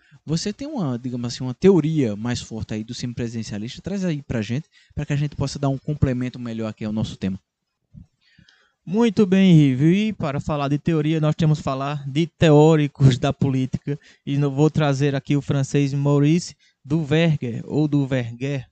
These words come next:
Speaker 2: Para ele, o semipresidencialismo pode ser encarado como uma mistura de dois outros sistemas que já, que já vimos,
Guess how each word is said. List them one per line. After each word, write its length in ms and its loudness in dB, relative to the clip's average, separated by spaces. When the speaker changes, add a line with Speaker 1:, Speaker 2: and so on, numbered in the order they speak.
Speaker 2:
Para 260 -6
ele, 320 -6
o 100 -2
semipresidencialismo 1160 0
pode 280 4
ser 200 0
encarado 540 0
como 300 4
uma 100 2
mistura 500 6
de 120 2
dois 400 2
outros 300 0
sistemas 580 -2
que 220 0
já, 220 2
que 220 -4
já 160 4
vimos, 500 0